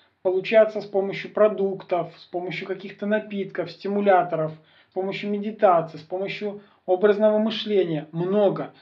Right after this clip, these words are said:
Потоки Вселенной, потоки Земли, экстремальный вид спорта, всё что угодно. Всё это извне. Но если не будет самого главного компонента, тебя самого,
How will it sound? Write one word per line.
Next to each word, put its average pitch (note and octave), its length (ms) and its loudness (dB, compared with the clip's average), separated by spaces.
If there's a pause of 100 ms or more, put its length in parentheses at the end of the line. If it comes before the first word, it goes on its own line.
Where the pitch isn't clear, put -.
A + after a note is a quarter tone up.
(180)
Потоки G#3+ 420 -2
Вселенной, F#3+ 560 2
потоки F#3 400 -6
Земли, G3 580 -4 (180)
экстремальный G#3 680 2
вид G#3 180 -4
спорта, F#3+ 520 2
всё G#3+ 140 -4
что G#3+ 160 -4
угодно. E3+ 400 -2
Всё B3 360 -2
это G3 420 -2 (120)
извне. D#3+ 840 -8 (920)
Но F#3+ 360 0
если A#3 400 -4
не G3+ 140 -4
будет G3+ 400 -4
самого G3 340 -4
главного F3 420 -2
компонента, D#3+ 760 -8
тебя E3+ 280 -6
самого, D#3 600 -10